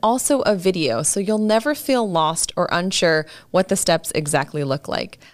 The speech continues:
The best part, it's free. Tap the link in the show notes to start using your diffuser to get the exact results you want for your curly hair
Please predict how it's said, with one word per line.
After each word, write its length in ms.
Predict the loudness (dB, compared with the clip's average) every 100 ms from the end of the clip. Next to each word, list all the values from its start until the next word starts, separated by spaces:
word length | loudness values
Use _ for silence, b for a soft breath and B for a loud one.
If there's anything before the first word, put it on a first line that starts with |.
| B
The 120 | 0 4
best 300 | 2 2 0
part, 320 | 0 0 -4 _ _ _
it's 300 | 0 2 -4
free. 560 | -4 0 0 0 -4 -12 b b b
Tap 240 | -2 -2
the 100 | -2
link 320 | -2 -2 -4 -4
in 120 | -2
the 80 | 0
show 220 | 0 0
notes 280 | 0 0 0
to 100 | -2
start 280 | 0 0 0
using 400 | 0 0 2 2
your 180 | 2 2
diffuser 520 | 0 0 0 2 0
to 140 | -2
get 220 | -4 -4 -2
the 200 | -2 -2
exact 640 | -2 0 2 0 -4 -2
results 540 | 0 2 0 0 -2
you 160 | -2 0
want 320 | 2 0 -2
for 140 | -4
your 180 | 0 0
curly 380 | 0 0 2 0
hair 440 | 0 0 0 -2